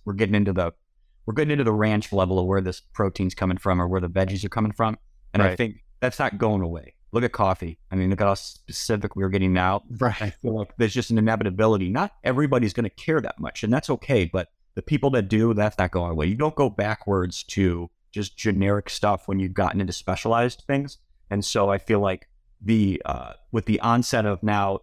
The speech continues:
Speaker 1: uh, the Textile Genesis platform and the blockchain technology behind tracking where the cotton's coming from through companies like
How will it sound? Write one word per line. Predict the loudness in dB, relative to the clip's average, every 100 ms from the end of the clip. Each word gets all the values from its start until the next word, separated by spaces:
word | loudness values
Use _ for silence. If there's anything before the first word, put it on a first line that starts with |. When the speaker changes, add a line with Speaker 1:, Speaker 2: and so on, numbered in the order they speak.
| -10
Speaker 1:
uh, | -12
the | -12
Textile | -8 -8 0 2 2
Genesis | 2 0 0 -4 -6
platform | -4 -2 -2 -2 -2 -8 _ _ _ _ _ _ -2
and | 0
the |
blockchain | 2 2 2 0 0
technology | 0 2 2 2 0
behind | -2 -2 -4 -10 _ _
tracking | -20 -4 -4 -2 0 2 2
where | 0
the | -4
cotton's | -2 0 0
coming | -2 -2 -2
from | 0 0 2 -2
through | -6 -8
companies | -6 -2 -2 -2
like | -4